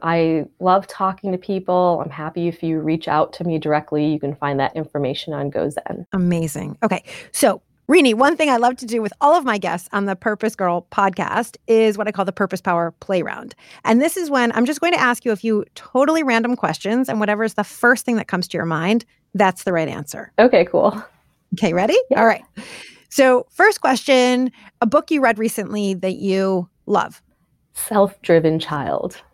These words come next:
Speaker 2: Ooh, what is that?
Speaker 1: <laughs> It's about how we all come into this world with a desire to master skills and be autonomous, and then how
Speaker 2: Hmm.
Speaker 1: they kind of get taken away from us and how to
Speaker 2: Mm-hmm.
Speaker 1: really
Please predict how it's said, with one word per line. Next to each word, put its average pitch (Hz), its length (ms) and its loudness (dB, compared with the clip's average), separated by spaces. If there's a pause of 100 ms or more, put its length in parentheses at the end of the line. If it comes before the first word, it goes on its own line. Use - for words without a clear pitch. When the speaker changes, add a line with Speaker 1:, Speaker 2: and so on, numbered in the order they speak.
(220)
Speaker 2:
Ooh, 254 180 0
what 190 240 -4
is 185 100 -4
that? 294 840 4
Speaker 1:
<laughs> - 60 -18 (600)
It's 202 220 4
about 185 640 4
how 180 400 2
we 185 100 4
all 170 200 6
come 202 280 -2
into 190 340 -4
this 170 300 -6
world 151 540 0 (380)
with 180 180 0
a - 20 0
desire 160 600 0
to 165 180 -6
master 143 500 -6
skills 165 480 -4
and 160 160 -6
be 156 240 -2
autonomous, 151 880 -4 (340)
and 180 100 -6
then 165 120 -2
how 160 300 0
Speaker 2:
Hmm. 156 40 -6
Speaker 1:
they 165 140 0
kind 165 240 -4
of 196 100 0
get - 140 -2
taken 185 260 0
away 160 240 4
from 156 240 -2
us 151 380 0
and 185 120 2
how 165 200 2
to - 140 -2
Speaker 2:
Mm-hmm. 202 220 2
Speaker 1:
really 147 300 0